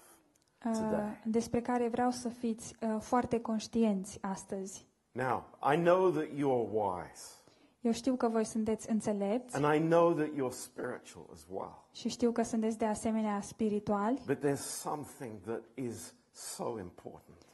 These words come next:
Speaker 1: dar există un lucru care este, um, atât de important.
Speaker 2: You know, even you will find preachers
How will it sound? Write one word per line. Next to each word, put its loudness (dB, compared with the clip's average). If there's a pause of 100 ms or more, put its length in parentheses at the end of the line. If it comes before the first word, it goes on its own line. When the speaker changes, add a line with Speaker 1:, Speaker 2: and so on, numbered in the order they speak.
(160)
Speaker 1:
dar 2
există 0
un 4
lucru 0
care -2
este, -2
um, -2
atât 4
de 4
important. 0 (500)
Speaker 2:
You -4
know, -2 (1080)
even -2 (100)
you -4
will -2
find -6 (180)
preachers -14